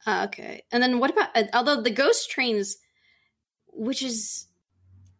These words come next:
hmm. I, I, I mean, that's an eerie quality to it, too. The, like, again, defunct trains that suddenly appear and they're encouraging her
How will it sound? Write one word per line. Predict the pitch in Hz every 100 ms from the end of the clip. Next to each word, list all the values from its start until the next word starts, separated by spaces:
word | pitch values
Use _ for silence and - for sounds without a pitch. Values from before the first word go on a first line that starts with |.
| _ _ 208 -
hmm. | 240 233 202 170 151 - _ - _ _ _ _ _ _ _ _ _
I, | 220 -
I, | 247 240
I | 233
mean, | 254
that's | 254 285
an | 247
eerie | - 208 214 202
quality | - 180 180 170 170
to | 175
it, | 165
too. | 160 175
The, | 170 180 165
like, | 170 165 -
again, | 196 185 170
defunct | 170 185 - 175 -
trains | - 175 165 170 170
that | 160 -
suddenly | 175 175
appear | 165 - 165 165 165
and | 165 170 170
they're | 180 175
encouraging | 160 - 180 170 170 165 170
her | 160